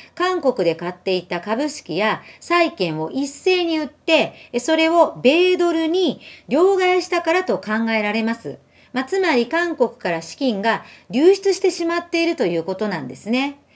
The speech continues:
え、しかも韓国では今、暗号資産の価格も下落しているわけです。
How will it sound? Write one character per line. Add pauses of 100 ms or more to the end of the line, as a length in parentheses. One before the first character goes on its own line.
(340)
え、
し
か
も
韓
国
で
は
今、 (200)
暗
号
資
産
の
価
格
も
下
落
し
て
い
る
わ
け
で
す。